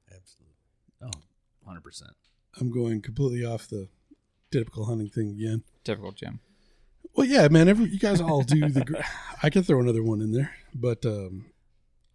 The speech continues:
Speaker 3: my, in the past, I, I've talked to people about. I've mentioned a tip about establishing a separate bank account and, um,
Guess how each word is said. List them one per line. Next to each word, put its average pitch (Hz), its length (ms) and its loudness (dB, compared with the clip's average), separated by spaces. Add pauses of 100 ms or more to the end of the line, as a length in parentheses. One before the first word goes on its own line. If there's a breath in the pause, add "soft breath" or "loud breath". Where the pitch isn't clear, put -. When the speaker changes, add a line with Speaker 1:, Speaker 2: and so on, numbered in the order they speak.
(380)
Speaker 3:
my, 139 600 0 (840)
in 180 100 6
the 175 80 10
past, 143 340 0
I, 117 100 -4 (140)
I've 113 160 -8 (100)
talked 123 240 -6
to 113 60 -8
people 110 320 -6
about. 104 340 -10 (320)
I've 127 140 -6
mentioned 127 300 0
a 107 60 -4
tip 107 240 -6
about 104 340 -12
establishing 113 500 -8
a 107 60 -6
separate 107 320 -8
bank 104 240 -10 (100)
account 101 260 -14 (760)
and, 101 520 -10
um, - 440 -20